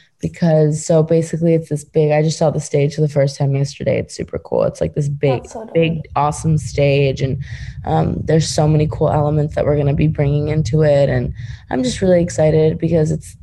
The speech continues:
Speaker 1: the only thing that I can do right now.
Speaker 2: Yeah.
Speaker 1: Um, so to explain what it is a bit more, we're, it's basically a live stream concert.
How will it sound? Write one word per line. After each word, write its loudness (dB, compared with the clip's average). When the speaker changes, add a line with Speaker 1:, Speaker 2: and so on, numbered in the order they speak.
Speaker 1:
the 2
only 4
thing 0
that 2
I 4
can 0
do 4
right 2
now. 0
Speaker 2:
Yeah. 2
Speaker 1:
Um, -4
so 0
to -4
explain 0
what 4
it 0
is 4
a 2
bit 2
more, 2
we're, 2
it's -6
basically 2
a 2
live 0
stream -4
concert. 0